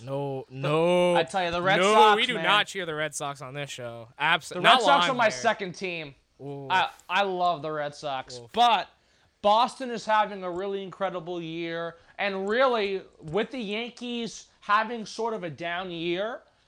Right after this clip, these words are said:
Speaker 2: it's wide open between Boston, Toronto, and Tampa. Baltimore's Baltimore. We all know about Baltimore. They're going nowhere. But it creates sort of new competition, and it makes the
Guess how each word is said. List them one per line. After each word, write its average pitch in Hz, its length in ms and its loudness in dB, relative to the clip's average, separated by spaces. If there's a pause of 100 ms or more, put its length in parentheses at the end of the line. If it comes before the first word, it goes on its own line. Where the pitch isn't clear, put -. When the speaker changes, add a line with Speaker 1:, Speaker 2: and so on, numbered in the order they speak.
(140)
Speaker 2:
it's 190 180 -4
wide 196 420 2
open 247 340 0
between 185 480 -10
Boston, 208 500 0
Toronto, 180 500 -6
and 160 120 -10
Tampa. 139 440 -10
Baltimore's 226 580 -2
Baltimore. 156 580 -6
We 147 140 -8
all 170 100 -8
know 208 140 -4
about 165 240 -4
Baltimore. 139 420 -8
They're 170 140 -10
going 156 320 -10
nowhere. 127 480 -10 (380)
But 233 300 6 (540)
it - 200 -2
creates 240 420 -6
sort 247 200 -4
of 196 60 -4
new 202 220 -6
competition, 202 1000 -12 (240)
and 208 140 -4
it 208 60 -4
makes 233 240 -4
the 202 160 -10